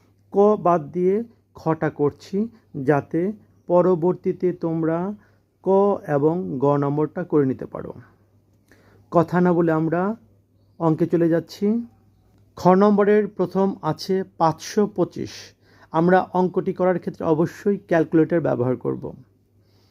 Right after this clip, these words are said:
যেমন আমরা লিখতে পারি পাঁচশো পঁচিশ সমান তিন গুণ একশো পঁচাত্তর। আমরা নিচে সমান দিব,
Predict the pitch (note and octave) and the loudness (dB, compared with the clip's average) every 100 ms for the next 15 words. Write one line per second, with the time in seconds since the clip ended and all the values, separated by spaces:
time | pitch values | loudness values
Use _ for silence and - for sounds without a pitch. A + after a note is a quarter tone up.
0 | _ - C3 C3+ C3 D#3 G#3 - C3 C#3 | _ -4 0 2 2 -2 -6 -8 -2 0
1 | C#3 - D#3+ D#3+ F3+ G#3 - _ _ F3+ | 0 -2 -4 -4 -2 -6 -12 _ _ -2
2 | E3+ - G#3 G#3 F#3 G3 G#3+ G#3 - _ | -2 0 -2 0 -2 0 -2 -2 -14 _
3 | _ - F3+ D#3 A#2+ A2 - _ _ _ | _ -2 2 2 0 -4 -14 _ _ _
4 | _ - G#3 G#3+ G#3+ A3+ A3+ _ - - | _ -2 2 4 2 -2 -8 _ -20 -16
5 | E3+ D3+ F#3 G3+ G#3+ G#3 _ - D3+ - | -6 4 6 6 0 -8 _ -6 -6 -6
6 | F#3+ D#3 C#3+ - - - - - _ _ | -10 -6 -6 -6 -12 -14 -16 -16 _ _
7 | _ _ _ _ _ _ _ _ _ - | _ _ _ _ _ _ _ _ _ -8
8 | D#3 D3+ D#3+ F3 E3 F3 F3 F3 E3 D#3+ | 0 4 4 2 0 0 2 2 0 -2
9 | F3+ G3 | -2 -4